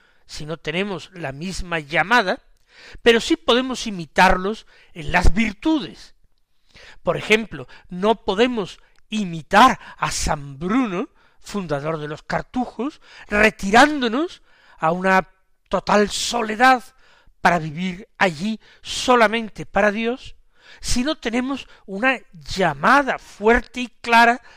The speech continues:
de Dios a hacerlo, si no tenemos una vocación auténtica a la vida eremítica. Pero sí podemos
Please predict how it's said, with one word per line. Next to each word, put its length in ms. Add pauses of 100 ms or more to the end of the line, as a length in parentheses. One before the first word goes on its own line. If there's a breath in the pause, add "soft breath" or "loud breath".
(140 soft breath)
de 120
Dios 420 (180 soft breath)
a 180
hacerlo, 520 (220 loud breath)
si 180
no 100
tenemos 420 (200 soft breath)
una 520
vocación 1120
auténtica 1120 (380 soft breath)
a 160
la 120
vida 440
eremítica. 800 (840 loud breath)
Pero 180
sí 240
podemos 580